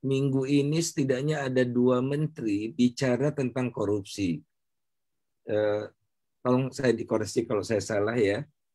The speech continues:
Menko Perekonomian Erlangga Hartanto memandang korupsi ini tantangan terbesar buat ekonomi.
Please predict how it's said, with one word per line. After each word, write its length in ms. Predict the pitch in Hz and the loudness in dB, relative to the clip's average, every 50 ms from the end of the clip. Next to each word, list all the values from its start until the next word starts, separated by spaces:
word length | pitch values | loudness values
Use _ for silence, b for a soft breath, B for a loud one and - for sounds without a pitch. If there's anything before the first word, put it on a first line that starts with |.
| _ _ _ _ - | _ _ _ _ -4
Menko 960 | 117 117 123 127 131 123 123 - - 135 135 135 135 135 135 135 131 131 127 123 _ _ _ _ _ - | 0 2 2 2 2 0 -2 0 2 4 4 6 6 4 4 2 0 -2 -4 -6 _ _ _ _ _ -4
Perekonomian 880 | - 131 127 123 - 135 139 135 135 143 151 156 143 123 120 120 123 | -2 -2 -2 0 0 0 0 0 0 0 2 2 2 2 2 0 -2
Erlangga 480 | 120 120 120 123 120 120 120 113 117 123 | -2 0 2 2 2 0 0 0 0 0
Hartanto 640 | 120 120 - 117 113 113 113 113 - 175 190 208 220 | 0 -2 -2 -2 -2 -2 -2 -4 -4 -2 -2 -2 -2
memandang 880 | 196 175 170 156 123 123 120 120 120 120 120 113 110 113 123 147 143 | -2 -2 -2 0 0 2 2 0 0 0 0 2 2 2 2 2 0
korupsi 560 | 139 - 143 127 127 123 123 - - 131 127 | 0 2 4 4 4 4 2 0 -4 -4 -4
ini 160 | 143 151 165 160 | -2 -4 -4 -2
tantangan 560 | - 135 135 127 120 - 131 131 131 131 127 | 0 0 0 0 0 0 0 0 2 0 0
terbesar 480 | 135 123 127 123 120 - - 143 139 | 0 2 2 2 2 2 0 0 2
buat 240 | 147 135 123 117 120 | 2 4 2 2 2
ekonomi. 800 | - 110 - - 113 110 110 110 110 107 107 110 104 95 90 82 | -2 -8 -4 -4 -4 -4 -2 -4 -4 -4 -4 -4 -4 -4 -6 -8